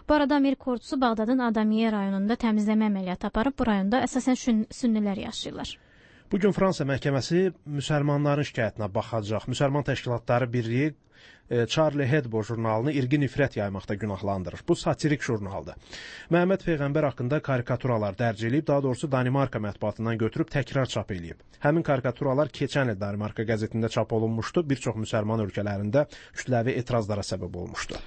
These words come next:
Speaker 1: Azərbaycan, Gürcüstan və Türkiyə bugün dəmir yolu sazişi bağlayacaqlar. Bakı-Tbilisi-Qars xəttini apreldən çəkməyə başlayacaqlar. Tikinti iki il davam edəcək, qiyməti dörd yüz milyon dollar olacaq.
Speaker 2: Amerika ilə Azərbaycan iqtisadi əməkdaşlıq komissiyası yaratsınlar.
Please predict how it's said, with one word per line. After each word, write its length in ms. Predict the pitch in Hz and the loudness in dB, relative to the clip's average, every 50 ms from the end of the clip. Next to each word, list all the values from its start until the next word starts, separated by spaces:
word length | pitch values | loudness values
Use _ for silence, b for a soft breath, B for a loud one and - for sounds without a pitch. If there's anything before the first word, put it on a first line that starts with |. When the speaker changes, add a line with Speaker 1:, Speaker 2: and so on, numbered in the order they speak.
| B B | B B
Speaker 1:
Azərbaycan, 480 | - 285 285 320 302 339 320 349 370 349 311 | 0 2 2 4 4 2 2 2 2 2 2
Gürcüstan 500 | 311 269 262 262 - - 311 320 320 285 | 2 0 -2 -4 -2 0 2 2 4 4
və 80 | 254 233 | 2 0
Türkiyə 380 | - 294 - - - 302 277 269 | -2 -6 -6 -2 -2 0 0 2
bugün 240 | 254 269 269 254 | 2 4 4 4
dəmir 320 | 240 254 233 226 233 220 208 | 4 2 2 2 2 2 0
yolu 140 | 196 190 185 | 0 -2 -2
sazişi 500 | - - 208 185 180 196 - - 202 202 | -2 -2 -2 -2 0 -2 -2 -2 0 0
bağlayacaqlar. 640 | 208 202 196 208 208 202 208 - 240 285 294 302 254 240 | 0 0 0 0 0 0 0 0 0 0 0 2 2 0
Bakı-Tbilisi-Qars 880 | 226 - 262 - 254 226 233 226 220 - 247 226 - 240 233 220 - - - | 0 0 -2 -4 -2 -2 -2 -2 -2 -2 -4 -2 0 0 0 0 -2 -4 -6
xəttini 340 | 175 - - - 240 277 285 B B B B | -6 -4 0 0 2 2 0 B B B B
apreldən 560 | - - 233 220 - - 247 226 247 240 226 - | -2 0 0 0 2 0 2 2 2 2 2 0
çəkməyə 320 | 208 190 190 190 180 190 | -2 -4 -4 -4 -4 -4
başlayacaqlar. 580 | - 208 - - 240 - - 220 214 - - B B B B B B - | -6 -6 -6 -6 -6 -6 -4 -4 -4 -4 -6 B B B B B B -2
Tikinti 320 | - - 311 285 302 330 | 2 2 4 4 2 0
iki 300 | 302 - - - 302 269 | -4 -6 -4 -2 0 0
il 60 | 220 - - - | 0 -2 -4 -4
davam 320 | 233 220 220 220 220 220 | -4 -2 0 0 2 2
edəcək, 320 | 214 220 214 220 - 311 - - | 2 0 0 0 -2 -2 -2 0
qiyməti 400 | 240 214 202 190 190 - 269 277 B B B B - - | 0 2 2 0 0 0 0 0 B B B B -2 2
dörd 160 | 262 247 - - | 2 2 2 2
yüz 160 | 226 220 214 | 2 2 2
milyon 320 | 202 202 202 202 208 202 | 2 2 2 0 0 0
dollar 320 | 208 196 185 170 170 - - | 0 -2 -2 -2 -4 -4 -4
olacaq. 320 | - 233 - 226 - - - - - - B B B B B B B - | -6 -6 -6 -6 -8 -10 -14 -20 -20 -18 B B B B B B B 4
Speaker 2:
Amerika 380 | 160 170 196 202 175 - 180 | 4 6 6 4 4 4 2
ilə 160 | 170 165 165 | 2 2 2
Azərbaycan 480 | 156 139 147 147 139 147 139 156 185 170 | 0 0 0 2 2 2 2 2 2 0
iqtisadi 400 | - - - - 147 139 143 156 | 0 0 0 2 2 2 2 2
əməkdaşlıq 560 | 147 143 120 - - 131 120 - 151 - - | 2 0 0 0 0 0 0 0 -2 -2 -2
komissiyası 480 | 120 110 107 - - 110 - - 113 110 | -4 -4 -2 -2 -2 -2 -2 0 0 0
yaratsınlar. 560 | 110 104 104 - - - 113 104 101 95 | 0 0 -2 -4 -4 -4 -2 -2 -4 -6